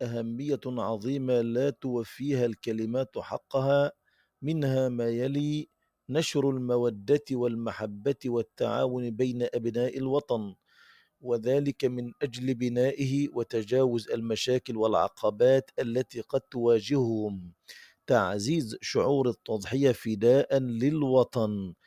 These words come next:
إذ يكون الفرد صلباً وقوياً في مواجهة الأعداء،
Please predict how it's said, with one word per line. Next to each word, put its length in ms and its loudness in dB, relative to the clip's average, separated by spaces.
إذ 140 -2
يكون 580 2
الفرد 520 0
صلباً 680 2
وقوياً 840 2
في 160 -4
مواجهة 680 2
الأعداء، 800 4